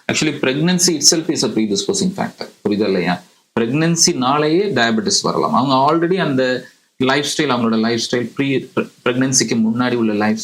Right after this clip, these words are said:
ஸ்டைல் அந்த லெவலுக்கு ஒரு ஆரோக்கியமானதா இருந்திருக்க வாய்ப்பு இல்லை, அப்படி ஒரு காரணம். இல்லைனாலும் அவங்க ஒரு ஃபிட்டா இருக்கக்கூடிய பர்சன்ஸ்க்கு வருது. So there are lot of unexplained things,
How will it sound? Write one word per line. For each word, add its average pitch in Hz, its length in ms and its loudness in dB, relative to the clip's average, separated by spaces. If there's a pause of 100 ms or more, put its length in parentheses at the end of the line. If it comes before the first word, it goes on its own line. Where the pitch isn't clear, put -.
ஸ்டைல் 202 200 0 (280)
அந்த 120 220 0
லெவலுக்கு 123 360 0
ஒரு 117 140 2 (260)
ஆரோக்கியமானதா 120 680 2
இருந்திருக்க 104 460 0
வாய்ப்பு 95 360 0
இல்லை, 107 340 0
அப்படி 104 280 0
ஒரு 107 160 -2
காரணம். 104 400 0
இல்லைனாலும் 156 440 2
அவங்க 170 180 2
ஒரு 160 360 0
ஃபிட்டா 160 260 -2
இருக்கக்கூடிய 147 460 0
பர்சன்ஸ்க்கு 143 520 -2
வருது. 98 300 0 (440)
So 151 140 -2
there 123 180 0
are 151 120 0
lot 131 220 0
of 143 120 0 (100)
unexplained 139 720 0
things, - 180 -4